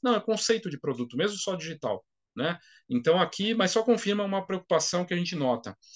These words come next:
Em casamento, pelo, ao contrário, é, cinquenta e dois por cento tem algo físico, outros produtos,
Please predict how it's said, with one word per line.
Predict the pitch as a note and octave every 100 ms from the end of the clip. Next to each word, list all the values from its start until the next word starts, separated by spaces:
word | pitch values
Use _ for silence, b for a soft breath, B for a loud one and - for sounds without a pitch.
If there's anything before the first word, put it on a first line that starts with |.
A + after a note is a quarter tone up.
| B
Em | E3+
casamento, | G#3 A#3 G#3 E3+ A3+ G#3 C#3+
pelo, | D#3+ D#3 C3 B2+
ao | A#2+ A2+ C#3
contrário, | C3 A#2+ D#3 G#3 F#3+ A#2 G2 _ _ _ _
é, | C3 C#3
cinquenta | F3+ E3+ G3+
e | F#3+
dois | F3
por | E3+
cento | D3 F#3 -
tem | F#3 F3+
algo | E3 E3+ E3+
físico, | - C#3+ A2+ G2 _ _ _ -
outros | C3 -
produtos, | - C3+ A2+ G2+ - -